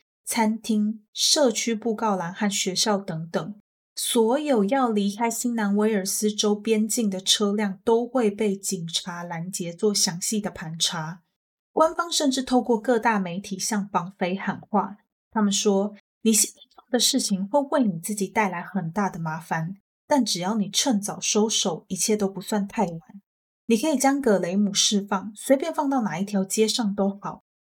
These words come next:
确定有路人安全的发现他之后，就可以全身而退。”时间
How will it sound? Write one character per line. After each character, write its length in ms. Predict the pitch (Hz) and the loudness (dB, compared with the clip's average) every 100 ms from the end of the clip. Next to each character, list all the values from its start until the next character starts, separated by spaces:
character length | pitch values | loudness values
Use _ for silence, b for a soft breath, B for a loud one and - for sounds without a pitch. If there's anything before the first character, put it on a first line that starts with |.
| _ | _
确 200 | - - | -4 -2
定 160 | 349 294 | -2 2
有 200 | 196 170 | 0 0
路 280 | 254 269 202 | 0 2 2
人 240 | 185 165 - | 0 -4 -4
安 120 | 262 | -4
全 180 | - 202 | -2 -4
的 80 | 185 | -2
发 220 | 208 202 | -2 0
现 240 | - - | 0 -2
他 200 | 202 190 | -2 -4
之 220 | 190 - 196 | -2 -2 0
后， 340 | 220 208 - _ _ _ _ _ | 0 -2 -4 _ _ _ _ _
就 140 | - 202 | -2 -2
可 180 | 190 | -4
以 60 | 160 | -8
全 220 | - 170 | -6 -4
身 220 | 165 190 | -2 -2
而 240 | 185 160 160 | -4 -8 -10
退。” 340 | - 185 202 196 _ _ _ _ _ _ _ _ _ _ _ _ | -8 -8 -8 -14 _ _ _ _ _ _ _ _ _ _ _ _
时 220 | - 247 | -2 0
间 180 | 233 311 | 0 0